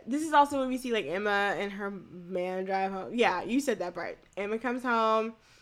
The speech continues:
Um, but then he goes back. I think the doorbell, like, the doorbell rings again. He goes back up to the door.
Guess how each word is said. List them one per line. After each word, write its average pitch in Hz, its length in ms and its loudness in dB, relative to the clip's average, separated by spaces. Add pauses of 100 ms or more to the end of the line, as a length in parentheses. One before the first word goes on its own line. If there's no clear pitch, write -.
(360)
Um, 208 800 2 (2250)
but 220 220 -6
then 240 140 4
he 247 140 2
goes 233 280 4
back. 220 400 4
I 208 80 0
think 240 220 2
the 233 80 4
doorbell, 285 1040 2 (240)
like, 208 320 -4 (720)
the 220 100 -2
doorbell 220 380 2
rings 208 260 0
again. 190 640 -4 (680)
He 208 180 -10
goes 180 280 -2
back 180 180 -8
up 180 140 -10
to - 100 -14
the 175 80 -8
door. 160 600 -8